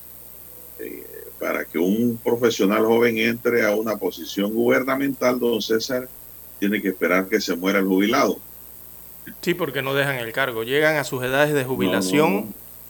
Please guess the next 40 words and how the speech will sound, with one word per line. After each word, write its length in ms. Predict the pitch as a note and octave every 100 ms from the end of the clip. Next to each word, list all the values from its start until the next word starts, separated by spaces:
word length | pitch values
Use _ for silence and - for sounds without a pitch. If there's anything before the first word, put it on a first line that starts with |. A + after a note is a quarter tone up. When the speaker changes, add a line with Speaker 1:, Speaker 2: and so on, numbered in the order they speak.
| - A#2
Speaker 2:
de 100 | A#2
cincuenta 420 | C3 B2 A#2 A#2
y 40 |
siete 360 | A2 C#3+ C#3 D3
años 220 | D#3 D3+
y 60 | A#2+
sesenta 420 | A2+ B2+ A2 A#2
y 60 |
dos 120 | A#2+ C3
años, 360 | C#3+ D3+ E3
dependiendo 560 | C3 A#2 A#2+ B2 C3 B2
hombre 240 | C3 C3
o 40 | B2+
mujer. 400 | B2+ F3 F3+ G#3+ - - - - - - - -
Eh, 840 | C3+ C3 B2 A#2+ A2+ G#2+ G#2+ G#2+ B2+
ya 140 | C3 C3+
están 280 | C3+ C#3
aptos 380 | C#3 C#3+ - D#3+
para 520 | - C3+ C3 C#3 D3+ A#2+
ejer-, 380 | A#2+ A#2 A2+ -
eh, 480 | A2 A2 G#2 G2 G2+
activar 460 | A#2+ C3 C3 D3+
su 100 | D3+
jubilación 720 | D3+ C#3+ C#3+ D3 E3+ E3 F3
o 280 | D#3 A#2+ A2
pensión 500 | D3 D3 - E3+ E3
más 140 | D#3+ D3+
bien, 300 | D3+ E3 -
porque 200 | B2+ G#2+
se 100 | A#2+
llama 220 | A2+ B2+
pensión, 420 | C#3+ C3 D#3 D3+
uno 140 | D#3 D3
le 60 | D3+
dice 160 | E3+
jubilación, 480 | C#3+ B2+ A2 A2+ F3+
pero 140 | A#2 A2+
es 40 |
pensión. 400 | C#3+ C3+ C#3+ D3 - - - - - - - -
Eh, 640 | A#2+ C3 C3 B2 A#2+ A#2+